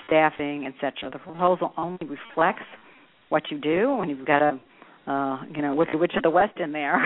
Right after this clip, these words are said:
<laughs> it's not gonna, you're not, looking in the mirror is not gonna, is, is, you know, getting a nice new mirror is not going to work for you. So it's really, that's the trick with,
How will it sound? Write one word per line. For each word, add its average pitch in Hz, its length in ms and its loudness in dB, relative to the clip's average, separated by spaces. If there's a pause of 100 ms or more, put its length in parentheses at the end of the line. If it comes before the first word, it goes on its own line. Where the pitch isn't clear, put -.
(120)
<laughs> - 60 -6
it's 226 240 0
not 220 260 4
gonna, 220 320 -6 (280)
you're 196 120 -6
not, 185 180 -4 (320)
looking 202 220 -4
in 190 80 -2
the 180 80 -2
mirror 180 400 4
is 160 120 -2
not 165 200 -2
gonna, 160 220 -4
is, 151 160 -10 (140)
is, 151 160 -8
you 165 100 -6
know, 143 140 -6
getting 165 200 -4
a 156 40 -2
nice 151 300 0
new 156 120 -8
mirror 143 260 -4
is 139 160 -10
not 135 200 -8
going 135 160 -10
to 123 140 -10 (220)
work 131 240 -2
for 123 160 -2
you. - 240 -8
So 139 140 0
it's 120 120 -6 (520)
really, 175 320 4
that's 156 360 2
the 147 160 -12
trick 151 180 -8 (140)
with, 139 200 -8